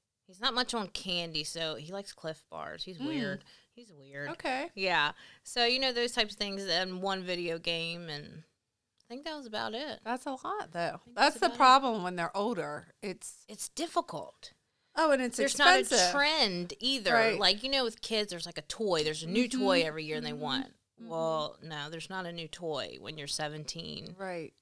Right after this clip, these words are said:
Speaker 1: But, I mean, he is an only child and an only grandchild and an only great-grandchild. So, really, by the time Christmas rolls around, his birthday's in October. What do you want? There's nothing left.
Speaker 2: Right, right. You
Speaker 1: Yeah.
Speaker 2: got it all
Speaker 1: You
Speaker 2: in
Speaker 1: got it.
Speaker 2: October.
Speaker 1: Yeah.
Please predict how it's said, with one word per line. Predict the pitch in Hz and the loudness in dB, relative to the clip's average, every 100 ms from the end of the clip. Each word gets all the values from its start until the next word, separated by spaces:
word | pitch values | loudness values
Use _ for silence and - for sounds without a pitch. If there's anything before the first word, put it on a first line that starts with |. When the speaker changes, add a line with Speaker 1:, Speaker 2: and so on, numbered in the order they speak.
| _ _ 175 170 170 | _ _ -20 -20 _
Speaker 1:
But, | 185 175 160 | 4 4 4
I | 165 | 0
mean, | 170 | -2
he | 175 165 | -2 0
is | 160 | 0
an | 156 | -2
only | 156 151 | -6 -6
child | - 147 147 | -6 -4 -4
and | 147 147 | -6 -10
an | |
only | 127 147 | -10 -12
grandchild | 147 147 147 - - 76 78 | -8 -8 -8 -8 -8 -8 -8
and | 160 | -10
an | - | -10
only | 156 | -10
great-grandchild. | 151 262 285 180 156 147 151 143 156 | 0 2 2 0 0 0 -4 -4 -4
So, | 175 | -6
really, | 175 226 262 | -2 0 2
by | 226 | 0
the | 202 | -2
time | 208 | -6
Christmas | 196 214 214 208 | -4 -8 -8 -8
rolls | 170 160 156 | -6 -8 -8
around, | 156 151 | -6 -6
his | 156 160 | -6 -10
birthday's | 170 190 214 180 | -8 -6 -6 -8
in | 165 | -8
October. | 147 - 170 156 139 127 _ _ _ | -8 -8 -10 -8 -12 -12 _ _ _
What | 214 | -4
do | 233 | -4
you | 196 | -2
want? | 226 170 | -4 -4
There's | 156 160 | -4 -8
nothing | 196 180 | -8 -8
left. | 180 202 170 165 - - | -4 -2 -4 -8 -20 -10
Speaker 2:
Right, | 226 202 175 - _ | -2 0 0 -4 _
right. | 196 180 180 - | -6 -4 -6 -12
You | - 208 | -10 -2
Speaker 1:
Yeah. | 202 | 2
Speaker 2:
got | 208 196 | 6 6
it | 196 | 4
all | 180 175 170 | 4 4 4
Speaker 1:
You | |
Speaker 2:
in | - | 6
Speaker 1:
got | 262 214 | 6 6
it. | |
Speaker 2:
October. | 202 165 156 151 | 4 0 -2 0
Speaker 1:
Yeah. | 240 113 | 2 0